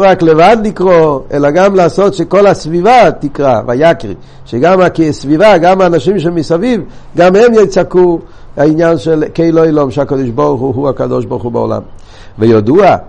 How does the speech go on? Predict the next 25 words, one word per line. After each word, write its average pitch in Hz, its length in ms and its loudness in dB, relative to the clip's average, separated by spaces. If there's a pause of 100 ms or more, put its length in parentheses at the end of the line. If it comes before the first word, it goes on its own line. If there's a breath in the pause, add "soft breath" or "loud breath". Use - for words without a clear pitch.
(420 soft breath)
שבלימוד 123 640 0
במידס 147 420 0
אל 139 160 2
תקרא, 185 480 -4 (500 loud breath)
כשאומרים 113 560 -2
אל 151 160 0
תקרא 135 460 -2
זה, 117 380 -2
אלא 123 240 0
זה, 117 360 0
כמו 95 180 -6
אל 92 40 -4
תקרא 104 300 -6
הלכות, 101 420 -4
אלא 95 160 -6
הלכות, 95 400 -6
אל 98 160 -6
תקרא, 95 320 -10 (640 soft breath)
אה, 98 120 -2
בונייך, 104 460 -2
אלא 101 120 -4
בונויך, 104 540 -2
יש 117 200 -8
אל 120 140 -4
תקרא, 101 360 -8